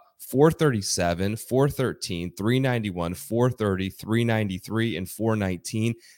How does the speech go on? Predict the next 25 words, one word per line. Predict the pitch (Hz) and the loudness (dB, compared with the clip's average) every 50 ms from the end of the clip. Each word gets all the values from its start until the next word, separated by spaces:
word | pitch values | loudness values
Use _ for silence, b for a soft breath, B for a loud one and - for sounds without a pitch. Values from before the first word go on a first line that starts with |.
| B B | B B
These | - 120 175 247 254 320 | -2 0 0 0 -2 -2
are | 262 151 | -4 -4
driver, | 107 - - 87 92 98 113 123 139 151 156 139 151 156 151 151 151 151 151 151 156 - - | -6 -8 -10 -8 -6 -4 -2 0 2 2 2 2 0 0 0 0 0 0 0 0 -2 -2 -4
like, | - 117 120 113 - _ _ _ _ _ _ - | -4 -4 -4 -4 -6 _ _ _ _ _ _ -6
maybe | 101 117 127 165 185 214 143 107 - | -2 0 0 0 0 -2 -6 -8 -10
gap | - 98 104 113 143 - - - | -8 -4 -2 -2 -2 -2 -4 -2
wedge | 104 104 98 92 92 87 - | 0 2 2 2 2 0 -2
holes | - 98 95 92 90 90 90 87 - | 2 4 4 4 4 4 2 0 -2
for | - - 95 | -2 2 2
a | 92 90 | 4 4
lot | 90 90 92 98 95 | 4 2 2 2 0
of | 92 | 0
these | 87 95 92 90 82 85 | -2 -2 -2 -2 -4 -2
guys. | 98 95 95 90 90 - B B B B B B | 0 2 2 2 0 -2 B B B B B B
You | 104 110 - | -4 -4 -2
couple | - - 156 160 - 190 170 95 | 0 0 0 2 4 2 2 2
in | 90 127 131 135 127 | 2 2 2 2 2
the | 117 107 | 0 -2
two | - - - - 127 123 123 123 120 120 117 - b b b | -4 -6 -6 -2 0 0 0 0 0 -2 -4 -6 b b b
six | b - - - 127 127 - - | b -4 -2 0 0 -2 0 0
hundred | 135 131 127 123 123 117 107 - | 0 2 2 2 2 0 -2 -2
forty | - 110 113 117 123 120 123 120 | -2 2 4 4 4 4 4 4
or | 113 104 | 2 2
so | - - 117 113 117 | 0 0 0 0 0
yard | 117 113 110 104 98 | 0 0 0 0 -2